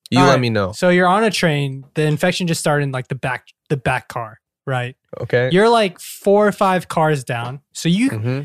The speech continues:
Speaker 2: if you're looking down, you can see something happening, right? And then, like, they break through the first door into the next
Speaker 1: Uh-huh.
Speaker 2: car, and you're like, "Oh, like, is that a zombie? Like, people are running towards me."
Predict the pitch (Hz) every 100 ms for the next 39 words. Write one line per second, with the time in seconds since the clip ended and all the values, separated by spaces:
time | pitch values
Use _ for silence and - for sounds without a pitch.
0 | - 175 233 254 185 196 220 190 165 151
1 | 165 151 165 202 - - 214 196 - 180
2 | 170 170 151 117 127 - 120 117 120 117
3 | - - 165 170 214 214 175 165 139 165
4 | 170 - 165 147 - 147 143 - 139 127
5 | 143 _ 143 143 135 123 120 117 117 135
6 | 147 151 151 - - 180 147 131 120 _
7 | _ _ _ _ _ - 147 120 113 120
8 | 135 160 131 120 - 135 123 127 127 120
9 | - 139 135 123 120